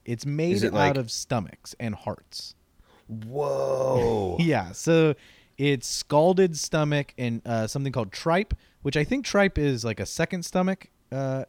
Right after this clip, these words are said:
Speaker 1: in a lot of animals. I only thought
Speaker 2: Hmm.
Speaker 1: it was in cows, but I guess it's in pigs too, and hearts. Uh, and they just, like,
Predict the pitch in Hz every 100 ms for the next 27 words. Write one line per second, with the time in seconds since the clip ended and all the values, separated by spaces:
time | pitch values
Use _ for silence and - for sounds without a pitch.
0 | - 131 135 127 127 123 127 - _ _
1 | _ _ _ - 131 135 143 139 147 156
2 | 170 170 - _ _ - 185 208 151 135
3 | 120 110 92 117 107 110 101 101 - -
4 | 110 90 - 98 104 139 131 110 107 98
5 | 101 - - 90 - _ _ _ _ 117
6 | 120 104 123 - - - _ _ _ -
7 | 113 113 113 123 123 120 117 113 110 104
8 | 104 -